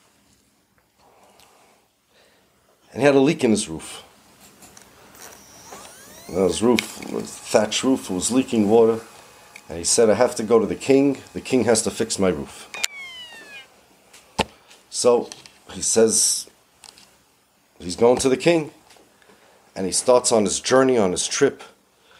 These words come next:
And it takes him days and days. He goes through the woods to the nearest city, to the nearest town, until he gets to the capital. And he's mamish as a, as a savage.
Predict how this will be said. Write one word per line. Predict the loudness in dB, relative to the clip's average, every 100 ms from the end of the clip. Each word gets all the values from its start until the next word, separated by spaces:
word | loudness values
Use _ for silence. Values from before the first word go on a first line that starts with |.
| -20 -20
And | -16
it | -8
takes | -4 -4 -4
him | -2
days | 2 2 2
and | 2
days. | 4 4 2 -4 -6
He | -6
goes | -2 0 2 -2
through | -8 -6 -4
the |
woods | -2 2 4 2 -2 -8 -8 -12 _ _ _ -16
to | -10
the | -4
nearest | -2 0 0 -2 -4 -10 -20 _ _ _ _ _
city, | -8 -2 0 0 -4 -6 -20 _ _ _
to | -12
the | -6
nearest | -2 -2 -2 -4 0
town, | 4 4 4 0 -4 -14 _ _ -20
until | -10 -6
he | -4
gets | 0 0 -2
to | -8
the | -10
capital. | 2 2 4 2 0 -2 -8 _ _ -20 _
And | -8
he's | -6 0
mamish | 2 4 2
as | 2
a, | 4 4 4 4 4 2 2 0
as | -2 2
a | 2
savage. | 2 4 4 4 0 -6 -12